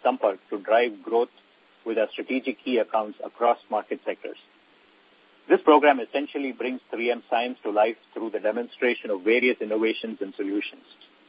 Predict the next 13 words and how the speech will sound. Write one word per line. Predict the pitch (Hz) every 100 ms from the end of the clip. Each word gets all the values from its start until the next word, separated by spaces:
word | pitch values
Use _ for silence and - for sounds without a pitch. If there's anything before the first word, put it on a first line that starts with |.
| _ _ _ _ _ _ _
This | - 165
initiative, | 151 139 - 131 127 107
the |
Sampark | 104 127 135 -
initiative, | 120 117 120 110 107 104
has | 107 -
helped | 127 139 -
us | 120 -
solidify | 113 120 131 - 127
and | 120 101 -
strengthen | 127 - 120
our | 104
relationships | 107 110 120 - 120 110